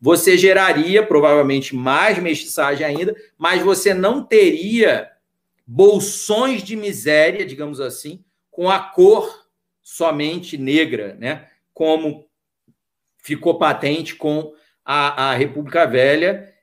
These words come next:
é, de uma maneira muito especial, né?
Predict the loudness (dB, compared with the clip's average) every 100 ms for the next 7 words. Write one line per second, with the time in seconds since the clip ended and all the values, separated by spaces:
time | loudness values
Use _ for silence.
0 | _ 0 2 2 0 0 0 0 0 -2
1 | 0 0 0 0 0 -4 -6 -2 0 0
2 | 0 2 2 -4 -14 -8 -8 -8